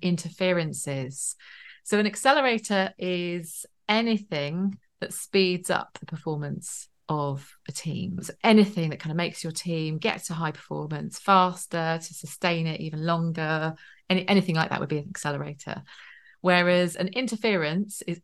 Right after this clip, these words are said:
anything which gets in the way of your team's performance. So anything which blocks the performance or slows it down in any way or just, you know, frustrates people in some way, that would, that was what we would consider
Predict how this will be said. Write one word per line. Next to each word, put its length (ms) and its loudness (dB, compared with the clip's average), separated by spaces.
anything 600 0
which 220 -6
gets 220 -4
in 80 -4
the 80 0
way 380 0
of 340 0
your 140 -4
team's 320 -6
performance. 760 -8
So 160 -6
anything 300 2
which 240 -8
blocks 500 4
the 80 -4
performance 1120 0
or 440 -4
slows 500 2
it 160 -6
down 400 4
in 120 0
any 200 -2
way 540 -2
or 160 -6
just, 500 -6
you 80 0
know, 80 0
frustrates 580 -4
people 460 -4
in 140 2
some 240 -2
way, 200 -2
that 180 2
would, 140 -6
that 200 -6
was 160 -10
what 80 -12
we 80 -8
would 160 -8
consider 420 -8